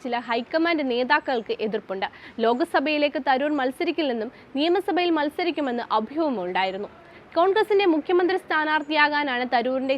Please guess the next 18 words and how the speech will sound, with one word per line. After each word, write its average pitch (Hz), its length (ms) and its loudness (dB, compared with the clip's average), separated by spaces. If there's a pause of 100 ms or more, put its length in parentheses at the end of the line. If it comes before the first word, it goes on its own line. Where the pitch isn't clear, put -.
(140)
ശ്രമമെന്നും 262 520 -2
വിലയിരുത്തലുണ്ടായി. 196 680 0 (140)
ഇതിനിടെയാണ് 254 540 4 (100)
എന്തായാലും 302 480 4
ഈ - 20 0 (100)
തെരഞ്ഞെടുപ്പിൽ 311 560 2
താൻ 285 120 0 (100)
മത്സരിക്കുമെന്ന് 285 720 -2
തരൂർ 240 260 0
വിശദീകരിക്കുന്നത്. 196 680 -6 (440)
ബാക്കിയെല്ലാം 359 600 4
പിന്നീടെന്ന 339 580 2
നിലപാടാണ് 247 540 0
തരൂരിന്റേത്. 202 520 -2 (440)
തരൂർ 240 220 4 (100)
മത്സരിക്കാൻ 277 600 -2
തയ്യാറായ 311 460 4 (100)
സാഹചര്യത്തിൽ 269 480 -2